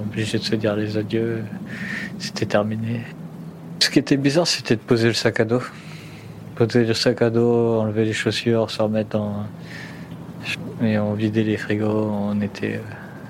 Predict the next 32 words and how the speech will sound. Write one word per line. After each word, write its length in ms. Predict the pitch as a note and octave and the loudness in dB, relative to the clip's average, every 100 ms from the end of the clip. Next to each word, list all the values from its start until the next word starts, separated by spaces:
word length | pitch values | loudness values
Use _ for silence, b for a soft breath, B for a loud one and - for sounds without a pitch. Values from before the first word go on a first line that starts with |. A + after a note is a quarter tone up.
| - | -10
c'était 320 | - - - | -10 -6 0
la 80 | A2 | 0
fin, 220 | - A2 | 2 -2
quoi. 200 | G2+ F#2+ - - - - B B B B B - - | -2 -6 -8 -12 -16 -16 B B B B B -8 -4
Après, 220 | - C3 | 4 4
ben, 500 | A2+ G#2 G#2 G#2 G#2+ G#2+ - - D#3 - - - B B B B - - - | 6 2 2 0 -2 -6 -12 -16 -16 -16 -20 -20 B B B B -20 -18 2
ben, 180 | A#2 A#2+ | 4 6
c'est 140 | - | 4
vrai 180 | A#2+ D3+ | 4 4
qu'on 140 | D3+ B2+ | 4 0
s'était 280 | - A2+ | 0 2
habitué, 460 | A#2 A2 G#2 - B2 | 2 2 0 4 4
euh, 600 | A#2 A2 G#2+ G#2+ G#2 G#2+ G#2+ | 6 4 4 4 4 4 2
à 40 | |
se 100 | G#2+ | 2
voir. 380 | A2 A#2+ B2 - - - - - - - - | 4 4 4 -2 -18 -20 -20 -20 -20 -8 2
Alors, 240 | G#2+ G#2+ | 4 6
ben, 400 | G#2+ A2 A2 A2 B B B B B - | 4 4 2 0 B B B B B 2
il 40 | |
y 40 | A#2 | 2
a 40 | |
quand 120 | - | 4
même 240 | A#2 A2+ A2+ | 4 4 4
un 80 | A2+ | 4
lien 300 | A2+ B2 A#2+ | 4 4 2
qui, 580 | - A2 A2 G#2+ G#2+ G#2 | 0 0 2 2 0 -2
qui 140 | A2 | 0
est 160 | A2 G#2+ | 2 2
difficile 560 | A2 - - - A2 | -2 -4 -2 2 2
à 60 | G#2+ | 2
faire 220 | - G#2 | 2 0
partir. 520 | - - - C3 B2 | 0 -2 -2 -2 -2